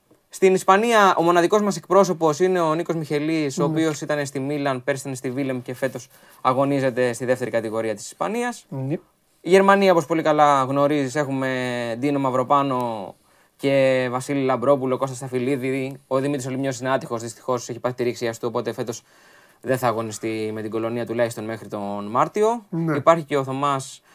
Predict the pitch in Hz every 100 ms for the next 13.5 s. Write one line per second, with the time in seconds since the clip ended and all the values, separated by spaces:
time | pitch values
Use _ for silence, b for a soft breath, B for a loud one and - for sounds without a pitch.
0 | _ 117 120 123 120 127 127 120 127 120
1 | 127 127 120 139 - 117 127 123 123 131
2 | 139 151 135 147 147 143 151 143 - 147
3 | 110 - 135 143 143 143 131 127 127 131
4 | 147 139 135 117 117 107 104 113 110 107
5 | 117 123 185 143 - - 175 170 180 180
6 | 170 165 175 165 160 165 151 147 165 165
7 | 156 185 202 185 175 196 170 160 151 160
8 | 151 135 139 131 135 156 127 110 120 165
9 | 113 - 196 156 147 135 131 127 123 123
10 | 117 117 113 120 117 113 110 107 104 101
11 | 101 - 101 104 110 101 - 104 120 190
12 | 247 247 240 - 214 208 185 170 160 151
13 | 147 190 208 202